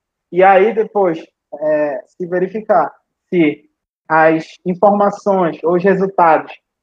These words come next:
estão condizentes, né? Se foram encontrados novos resultados e, principalmente, essa pesquisa,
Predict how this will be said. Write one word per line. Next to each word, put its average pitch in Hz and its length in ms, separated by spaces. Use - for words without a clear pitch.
estão 196 200
condizentes, 180 840
né? 180 340
Se 233 80
foram 220 500
encontrados 180 720
novos 220 380
resultados 190 720
e, 196 60
principalmente, 294 1040
essa - 260
pesquisa, 208 760